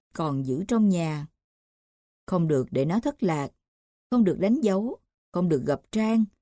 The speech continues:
không được tùy tiện. Rồi một ngày nào đó, dù chuyện này cũng ít xảy ra, bạn phải mang trả lại. Một khi sách là của bạn, bạn đối xử với nó đầy thân mật, không câu nệ.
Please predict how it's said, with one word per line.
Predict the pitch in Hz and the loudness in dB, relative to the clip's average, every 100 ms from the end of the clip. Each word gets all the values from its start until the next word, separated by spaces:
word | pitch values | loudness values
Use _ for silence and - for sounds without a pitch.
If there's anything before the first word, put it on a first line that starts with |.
| _ _ - | _ _ -2
không | 180 165 | 0 0
được | 151 139 | -2 -4
tùy | - 160 123 | -2 -2 0
tiện. | 147 139 175 - _ _ _ _ _ _ _ _ _ 185 | -2 0 -4 -8 _ _ _ _ _ _ _ _ _ -2
Rồi | 175 151 139 | 0 0 -2
một | 135 135 | -6 -6
ngày | 147 | -6
nào | 139 139 | -4 -4
đó, | 135 135 190 311 - _ _ | -6 -6 -6 -8 -14 _ _
dù | 180 202 170 | 2 2 2
chuyện | 160 143 185 | 0 -2 0
này | 180 165 151 - _ _ | 0 -2 -4 -8 _ _
cũng | - 123 - | -4 -4 -2
ít | 311 | -2
xảy | - 175 | 0 0
ra, | 202 214 208 208 190 _ _ _ _ _ | 0 -2 -4 -6 -8 _ _ _ _ _
bạn | 147 127 120 139 | -6 -4 -6 -8
phải | 117 143 | -8 -2
mang | 190 170 160 | 0 0 -4
trả | 135 135 | -4 -4
lại. | 165 127 123 - _ _ _ _ _ _ _ _ _ _ _ _ _ _ | -4 -4 -6 -10 _ _ _ _ _ _ _ _ _ _ _ _ _ _
Một | 190 175 - | 2 2 2
khi | 196 180 | 2 2
sách | 175 254 254 | 0 -4 -4
là | 190 151 | -4 -2
của | - 196 | -2 0
bạn, | 185 143 143 156 - _ - | 0 -2 -4 -8 -14 _ -4
bạn | 180 156 | -2 2
đối | 214 | 0
xử | 233 147 147 | 2 0 0
với | 190 226 | 2 2
nó | 214 254 | 2 0
đầy | 311 175 139 | 0 0 -2
thân | 226 226 202 | 0 2 2
mật, | 160 - _ _ _ - | 0 -6 _ _ _ -2
không | 214 196 | 0 0
câu | 196 196 | 0 2
nệ. | 185 165 139 143 | 2 0 -4 -6